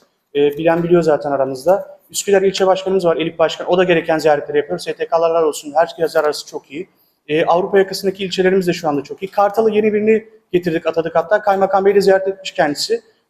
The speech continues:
Bunu da biliyorum. Haydar Bey'le görüştü hatta. O şekilde de bir görüşmelerini yaptı. Yavaş yavaş hareketlendiriyoruz. Biraz daha acele etmemiz gerektiğini farkındayız ama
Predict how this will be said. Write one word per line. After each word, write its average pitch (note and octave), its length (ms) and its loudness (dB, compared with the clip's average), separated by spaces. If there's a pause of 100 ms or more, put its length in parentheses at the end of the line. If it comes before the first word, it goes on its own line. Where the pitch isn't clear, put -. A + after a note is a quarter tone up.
Bunu G3 140 2
da G3 100 4
biliyorum. E3 280 0
Haydar F3 300 2
Bey'le F3+ 180 2
görüştü D3+ 280 -2
hatta. C#3+ 280 -2 (340)
O C#3 180 0
şekilde F3+ 360 0
de F3 60 4
bir D#3+ 60 -8
görüşmelerini C#3 460 -2
yaptı. C#3 400 -4 (420)
Yavaş C4+ 360 4
yavaş C4 180 2
hareketlendiriyoruz. A#3+ 800 2
Biraz G#3 220 2
daha A3 100 4
acele G#3+ 160 0
etmemiz G#3 320 -2
gerektiğini G#3 340 0
farkındayız A#3 440 -2
ama C4 400 0